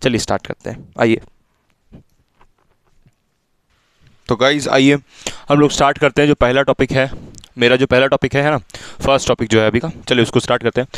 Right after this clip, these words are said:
अब पहले यहाँ पर किसके बारे में बात करना है, Force। और एकदम आपको ना एकदम प्यार हो जाएगा मतलब ये topic से, मतलब बकवास नहीं लगेगा भाई, एकदम ज़बरदस्त लगेगा। तो आराम से पढ़ भाई, धमाकेदार पढ़, एकदम मज़ा आएगा पढ़ने में। देख भाई, force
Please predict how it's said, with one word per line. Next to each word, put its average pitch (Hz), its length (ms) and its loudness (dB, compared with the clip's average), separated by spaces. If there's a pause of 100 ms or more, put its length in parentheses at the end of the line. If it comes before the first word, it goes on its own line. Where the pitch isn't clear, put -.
(280)
अब - 60 0
पहले 151 200 2
यहाँ 165 120 2
पर 165 100 0
किसके 151 200 -2
बारे 160 120 6
में 160 40 4
बात 156 120 2
करना 156 200 2
है, 170 60 4
Force। 147 460 4
और 160 160 2
एकदम 185 200 2
आपको 175 200 2
ना 220 100 2
एकदम 180 320 0 (720)
प्यार 196 220 4
हो 160 100 4
जाएगा 117 180 0
मतलब 110 200 2
ये 107 60 2
topic 110 220 -2
से, - 140 -6
मतलब 123 220 0 (100)
बकवास 147 400 0
नहीं 151 100 0
लगेगा 104 200 2
भाई, 98 200 0 (320)
एकदम 156 200 0
ज़बरदस्त 127 340 0
लगेगा। 95 320 -2 (640)
तो 143 60 4
आराम 143 320 2
से 185 100 -2
पढ़ 175 200 2
भाई, 160 220 -2 (340)
धमाकेदार 135 560 2
पढ़, 135 200 -2 (500)
एकदम 180 340 4
मज़ा 135 140 2
आएगा 110 200 2
पढ़ने 98 240 -4
में। 104 100 -2
देख 107 120 2
भाई, 98 160 -6 (500)
force - 640 2